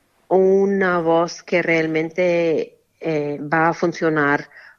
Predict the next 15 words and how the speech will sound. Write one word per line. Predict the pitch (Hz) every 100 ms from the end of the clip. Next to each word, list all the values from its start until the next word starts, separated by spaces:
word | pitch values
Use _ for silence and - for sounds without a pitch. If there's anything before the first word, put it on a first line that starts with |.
| _ _ -
dando | 185 240 311 339
recomendaciones. | 277 240 202 175 156 - 202 139 -
Y | 180
el | 185
gobierno | 175 196 196 226 233
no | 202 196
tiene | - 190 185
que | 170
aceptar | 156 160 - 220 320 311 -
las | 135 -
recomendaciones | 151 135 147 143 131 123 - 113 - - -
del, | 151 139 135 131
de | 147
la | 131
voz, | 127 131 -